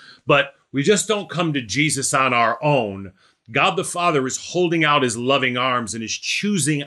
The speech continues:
us to come to him, right? And so it's, it's, it's our Father, it's Jesus that makes the first move toward us. It's not us that makes the first move toward Jesus. And that's important.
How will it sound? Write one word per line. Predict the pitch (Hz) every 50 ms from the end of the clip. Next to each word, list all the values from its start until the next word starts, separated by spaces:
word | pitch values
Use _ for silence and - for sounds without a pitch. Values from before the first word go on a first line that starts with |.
| - -
us | 165 147 - - - - - - - - - - _ _ _ _ _ _ _ _ _ _ _ _ _
to | - 151
come | 156 - - 185 220 214 202 170
to | 151 110
him, | 95 98 85 - _ _ _ _ _ _ _ _
right? | 95 113 135 160 160 - _ _ _ _ _ _ _ _ _ _ _ _ _ 143
And | 143 -
so | - - 175 151 147 139 139 - - _ _ _ _ -
it's, | 160 147 - - - _ _ _ _ _ _ -
it's, | 151 143 - -
it's | 156 156 - 160
our | 147 147 131
Father, | - - - 190 190 190 170 143 127 127
it's | 120 - 120
Jesus | 113 95 110 175 214 214 170 - 120 123 117 - - - - - - _ _ _ _ _ _ _ _ _ _ _
that | - 135 139 131 135
makes | 139 147 143 - - -
the | - 127
first | - - - 151 147 139 - -
move | 123 131 131 131 127 101 - -
toward | - - 127 123 120 110 110 - _ -
us. | 156 143 117 110 - - - - - - _ _ _ _ _ _ -
It's | 127 110 - -
not | 135 147 151 143 139
us | 143 143 123 - - -
that | - 127 113 117
makes | 123 120 113 - -
the | - 107
first | - - 131 123 113 - - 110
move | 110 110 113 110 95 -
toward | - 107 107 101 90 85
Jesus. | 101 131 131 110 - - - - - - _ _ _ _ _ _ _ _ _ -
And | 127 139
that's | 165 185 175 - 151
important. | 143 - - 156 156 - - - - - -